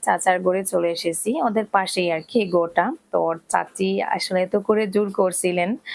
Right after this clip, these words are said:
আমাকে প্রায় টেনে হিচড়ে নিয়ে এসেছেন ওনার বাসায়। তো সব কটা বাড়ি একেবারে শান্ত, সৃষ্ট, নিরিবিলি, আর চারপাশে অনেক ধরনের ফস-, ফলের গাছ আর কি। এই যে দেখুন এই বাড়িটা,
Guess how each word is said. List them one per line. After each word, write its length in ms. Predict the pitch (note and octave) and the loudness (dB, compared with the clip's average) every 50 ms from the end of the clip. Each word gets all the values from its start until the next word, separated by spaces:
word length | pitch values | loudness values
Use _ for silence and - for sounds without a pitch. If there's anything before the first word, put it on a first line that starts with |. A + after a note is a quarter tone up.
| - - - - - - | -8 -8 -8 -8 -10 -2
আমাকে 320 | - F3+ F3+ F3+ F3 - G3 F#3 | 0 0 0 0 0 0 0 0
প্রায় 240 | F#3 - F3+ F3 F3+ | 4 2 2 2 2
টেনে 260 | - G#3+ G#3 G#3 G#3 | 2 0 2 2 0
হিচড়ে 380 | G#3 G#3 G3+ G3 - G3+ A3 A#3 | -2 -2 -4 -4 -2 -2 0 0
নিয়ে 240 | A3 G3 F#3 F3+ F#3 | 0 -2 -2 -2 -2
এসেছেন 400 | F#3 F3+ - F#3 F3 - - A3+ A3 | -2 0 0 0 0 2 0 0 0
ওনার 220 | G3 F3+ F3 E3+ | 0 0 -2 0
বাসায়। 420 | E3 E3 E3 E3 - - E3 E3+ A3+ C4 - _ _ _ _ _ - - - - - - - - - - - - - | 2 0 0 2 2 2 2 2 0 -4 -12 _ _ _ _ _ -20 -20 -20 -20 -16 -12 -10 -8 -8 -8 -10 -8 0
তো 60 | - A3+ | 0 2
সব 260 | A3 - C#4+ B3 A#3 A3+ G#3+ - - | 4 4 4 4 2 0 -4 0 0
কটা 260 | A#3+ A3+ A3 B3 A#3+ A#3 | 0 4 4 4 4 4
বাড়ি 500 | G#3 G#3 F#3+ F#3+ F#3+ G3 G#3 A3 C4 D#4+ - - - | 4 4 4 4 2 2 0 0 -2 -4 -6 -6 -2
একেবারে 520 | G#3 G3 F3+ - G3 F#3 F#3 F#3 F#3 F#3 F#3 F#3 G3 G#3 | -2 -2 2 2 2 2 4 2 2 2 2 0 0 -2
শান্ত, 340 | - - G#3 F#3 F3+ F3+ - G3 F#3+ | 0 0 2 0 0 0 0 0 2
সৃষ্ট, 400 | F#3+ - - G3 F3+ - - - G#3 | 2 0 -2 -2 -2 -2 -2 0 0
নিরিবিলি, 720 | F#3+ F#3 F#3 F3+ F3 F#3 F#3+ F#3 F#3+ F#3 F#3 F3+ F#3+ G#3 D#4+ G4 - _ _ _ _ _ - - - - - - - - - F3 F3+ F3 | 0 2 0 0 0 0 0 0 0 0 0 0 -2 -2 -2 -6 -10 _ _ _ _ _ -20 -20 -20 -20 -20 -20 -10 -4 -2 -2 0 0
আর 180 | F3 E3+ E3+ E3+ E3+ E3+ F3 - - - - G3+ - | 0 0 0 0 -2 -2 -4 -4 -6 -6 -6 -4 0
চারপাশে 560 | - F#3 F3 F3 - F#3+ F#3 - - - G3+ G3+ G#3+ G3+ - | 2 2 2 4 2 0 0 0 -2 -2 0 0 0 0 0
অনেক 240 | G3 F#3+ F3+ E3+ E3+ F3+ | 0 0 0 -2 2 2
ধরনের 360 | F#3 F3+ F3+ F3+ F3+ F3+ F3+ | 2 2 2 0 0 -2 -2
ফস-, 520 | F3 - - G3 F3+ F3 - - - - - A3+ A3 - F#3+ E3+ - | -4 0 2 2 2 2 -2 -4 -4 -4 -4 -4 -6 -6 -8 -4 2
ফলের 420 | - A#3 A#3+ A#3+ A#3 A3+ A3+ A3+ A3+ | 4 4 4 4 2 2 0 2 2
গাছ 240 | G3 F#3 F3+ E3+ - - | 2 2 2 0 2 0
আর 120 | E3+ E3 E3 - | 0 0 0 -2
কি। 100 | - A3+ C#4+ D#4 C#4 A3 | -2 -2 0 0 0 0
এই 100 | G3 F3+ | 0 0
যে 100 | F3+ E3+ | 0 2
দেখুন 280 | E3+ E3+ E3 - G3+ G3 | 0 0 2 0 -2 -2
এই 100 | F#3+ F3 | 0 2
বাড়িটা, 440 | F3 E3+ E3 E3 E3 - - F3+ | 2 2 2 0 -4 0 0 0